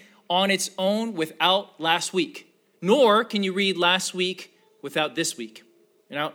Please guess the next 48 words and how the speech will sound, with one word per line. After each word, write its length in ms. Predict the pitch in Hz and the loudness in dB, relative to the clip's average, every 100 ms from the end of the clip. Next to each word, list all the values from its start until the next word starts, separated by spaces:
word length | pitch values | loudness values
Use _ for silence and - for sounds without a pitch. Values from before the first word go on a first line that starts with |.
| - | -6
hope 220 | 208 196 | -6 -4
to 260 | 196 143 - | -2 -2 -2
show 320 | - 180 180 | 0 2 4
that 360 | 151 143 - _ _ _ - | 2 2 -4 _ _ _ -10
and 160 | 151 165 | -2 2
make 180 | 180 | 2
that 200 | 175 - | 2 0
clear 240 | - 170 151 | 0 0 0
how 180 | 170 165 | 0 0
we 240 | 160 170 | -2 -4
need 260 | 165 180 165 | -4 -4 -4
them 140 | 151 | -6
together. 680 | - 131 147 147 117 104 - _ _ _ _ _ _ _ _ _ _ _ - | -8 -6 -4 -2 -4 -10 -16 _ _ _ _ _ _ _ _ _ _ _ -6
In 100 | 175 | 0
original 460 | 180 220 220 226 185 | 4 4 4 -2 -2
context 560 | 175 165 170 160 - | -4 -4 -2 -4 -4
there, 240 | 143 139 175 | -4 -2 -2
it 80 | 160 | -2
was 180 | 156 | -2
an 160 | 147 127 - - | -2 -4 -6 2
absolute 480 | 180 185 - 190 170 | 4 4 0 -2 -2
f-, 240 | - - - | -6 -16 -16
slap 640 | - - 175 180 214 - - | -10 -6 -2 0 0 -2 -12
to 100 | - | -8
the 100 | 151 | -8
face 380 | - 175 214 - | 0 0 0 -2
to 60 | 180 | -8
the 40 | |
disciples. 680 | 170 180 165 226 330 - - - - | -4 -2 -2 -4 -6 -8 -10 -20 -12
And 80 | 160 | -8
if 40 | 180 | -4
we 120 | 196 | -2
understand 420 | 214 - 226 220 | -2 0 0 0
what 140 | 202 | -2
Jesus 260 | - 214 185 | -2 -4 -4
was 160 | 160 175 | -4 -2
actually 340 | 175 170 151 | -2 -4 -6
saying, 320 | - 226 170 | -4 -4 -6
it 80 | 147 | -6
should 140 | 156 | -8
be 140 | 147 143 | -4 -4
a 60 | |
slap 320 | 131 147 143 - | -4 -4 -4 -4
to 120 | 139 | -4
our 120 | 123 | -4
face 280 | - 131 127 | -4 -4 -6
as 140 | 120 | -6
well. 400 | 151 143 123 120 | -4 -2 -4 -8